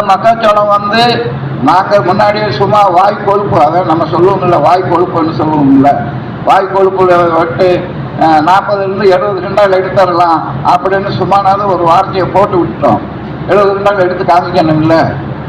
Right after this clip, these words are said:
அதுக்காக இந்த தடவை நாங்க ஒரு அரை ஏக்கர் மக்காச்சோளம் போட்டிருக்கோம். போன தடவை நாற்பது வந்தது, இந்த தடவை எவ்வளவு வருதுன்னு பார்ப்போம்.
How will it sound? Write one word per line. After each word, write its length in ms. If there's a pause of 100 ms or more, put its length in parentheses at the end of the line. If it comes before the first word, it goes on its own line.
(360)
அதுக்காக 420
இந்த 180
தடவை 300
நாங்க 220
ஒரு 140
அரை 220
ஏக்கர் 340
மக்காச்சோளம் 540
போட்டிருக்கோம். 480 (560)
போன 220
தடவை 300
நாற்பது 400
வந்தது, 440
இந்த 200
தடவை 300
எவ்வளவு 280
வருதுன்னு 360
பார்ப்போம். 420